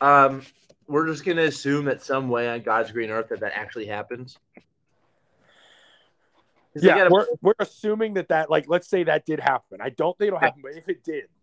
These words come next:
Speaker 1: Uh, if it happened,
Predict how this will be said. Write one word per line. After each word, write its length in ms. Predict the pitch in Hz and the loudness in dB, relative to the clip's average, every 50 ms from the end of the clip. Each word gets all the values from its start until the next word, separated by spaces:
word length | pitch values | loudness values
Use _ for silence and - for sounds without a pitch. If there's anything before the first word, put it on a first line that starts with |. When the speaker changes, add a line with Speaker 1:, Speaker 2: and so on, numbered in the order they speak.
| _ _ _ _ _ _ _ _ _ _ _ _ _ _ _ _ _ _ _ _ - | _ _ _ _ _ _ _ _ _ _ _ _ _ _ _ _ _ _ _ _ 2
Speaker 1:
Uh, 400 | 143 147 151 151 151 151 151 - - _ _ _ _ _ _ _ _ _ _ _ _ - | 4 6 6 8 8 6 4 2 -2 _ _ _ _ _ _ _ _ _ _ _ _ -6
if 180 | - 147 147 160 | -4 -2 2 2
it 160 | 220 208 185 | 2 2 4
happened, 480 | 170 175 175 190 190 247 240 240 254 | 4 4 4 4 2 0 -2 -2 -4